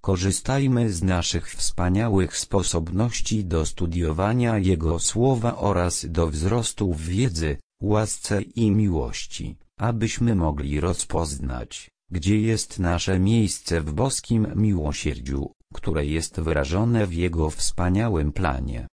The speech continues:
Postępujmy tak, abyśmy byli godni światła i radujmy się w tym,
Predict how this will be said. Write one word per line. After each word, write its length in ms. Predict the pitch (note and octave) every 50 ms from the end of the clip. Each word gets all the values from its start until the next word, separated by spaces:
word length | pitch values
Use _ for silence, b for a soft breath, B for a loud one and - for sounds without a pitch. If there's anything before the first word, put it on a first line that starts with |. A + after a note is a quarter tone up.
| _ _ _ _ _ _
Postępujmy 800 | - - - - - - G2 F2 E2 - B2 C#3 C3 A#2+ F#2 D#2+
tak, 460 | - - - A2+ F#2 D2+ - - - - _ _ _ -
abyśmy 540 | G#2+ A#2+ A#2 G#2+ A2+ G#2+ - - A#2+ A#2
byli 360 | F2 D2+ E2 D#2 D2 D#2+ E2 D2
godni 560 | D#2+ E2+ D#2+ D#2+ D#2 F2 F#2 F2 E2+ E2+ D#2+
światła 640 | - - - - D2+ C2 C2+ - E2 D#2 F#2 A#2 -
i 240 | - C#3 F#2 E2+
radujmy 580 | D#2 D#2 D2+ D2 G#2 B2+ C#3 C3 B2+ C3+ C3+ B2
się 200 | - - - E2+
w 100 | - -
tym, 320 | - B2+ C3+ D3 E3 E3